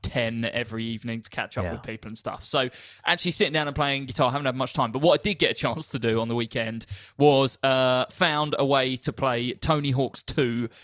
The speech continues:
Speaker 1: the legendary, uh, PlayStation One skateboarding game, uh, on my telly.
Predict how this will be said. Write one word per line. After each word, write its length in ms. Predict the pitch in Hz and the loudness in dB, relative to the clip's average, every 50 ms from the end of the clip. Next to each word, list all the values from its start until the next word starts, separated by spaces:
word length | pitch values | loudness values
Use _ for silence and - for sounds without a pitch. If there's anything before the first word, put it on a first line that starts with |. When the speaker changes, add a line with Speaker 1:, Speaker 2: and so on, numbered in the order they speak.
| - - | -10 -6
Speaker 1:
the 220 | 135 123 123 - - | -4 -4 -4 -4 -4
legendary, 760 | 131 139 135 131 - 131 123 113 131 120 120 117 117 120 - | -2 -2 -2 -2 -2 -4 -4 -2 -2 -2 -2 -2 -4 -4 -4
uh, 180 | 117 113 110 | -6 -6 -6
PlayStation 460 | 107 - 143 127 - - 123 - 127 123 | -6 -6 -6 -6 -6 -8 -10 -8 -6 -6
One 140 | 117 117 | -6 -6
skateboarding 500 | 113 - - 120 - - 120 117 113 113 | -6 -6 -8 -8 -8 -6 -8 -6 -6 -6
game, 300 | 113 110 110 110 110 113 - - - - - - | -6 -6 -6 -8 -10 -12 -14 -16 -20 -14 -6 -4
uh, 240 | 127 127 120 - - - | -2 0 0 0 0 0
on 360 | 160 156 139 139 139 135 127 - - - | 0 0 0 0 0 -2 -4 -4 -4 -4
my 340 | 151 127 120 117 117 123 113 - | 0 2 2 2 2 0 -2 -2
telly. 480 | - - 156 135 117 110 107 110 98 104 | -4 0 0 0 0 0 -4 -4 -4 -6